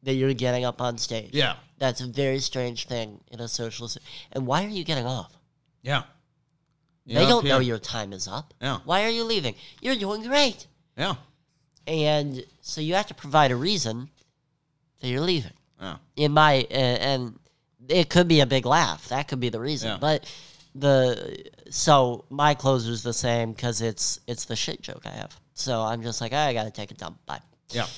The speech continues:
Speaker 1: And, and I do a joke about the prison and anal, and it's great. But,
Speaker 2: <laughs>
Speaker 1: and everyone, oh, I have another closer that I love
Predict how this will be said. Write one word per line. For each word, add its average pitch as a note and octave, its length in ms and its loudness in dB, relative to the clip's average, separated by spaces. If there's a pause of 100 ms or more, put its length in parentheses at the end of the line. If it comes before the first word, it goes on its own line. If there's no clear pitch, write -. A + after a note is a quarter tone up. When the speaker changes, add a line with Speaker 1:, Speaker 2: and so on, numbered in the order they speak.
(280)
Speaker 1:
And, B2 360 2
and A2 200 -4
I G#2+ 140 -2
do A2 160 -6
a G#2+ 60 -4
joke C#3 280 -2
about A2+ 180 0
the - 60 -14
prison F3 460 2
and A#2 120 2
anal, C3+ 500 2
and A#2+ 120 -4
it's C#3 140 -6
great. - 260 -8 (500)
But, A#2+ 500 4 (420)
Speaker 2:
<laughs> - 420 -20
Speaker 1:
and D3 160 6
everyone, D#3 440 6
oh, G3 180 10
I D3+ 120 10
have C#3 120 4
another D3+ 380 6
closer C3 360 4
that A#2+ 160 2
I A#2 100 6
love A2+ 460 2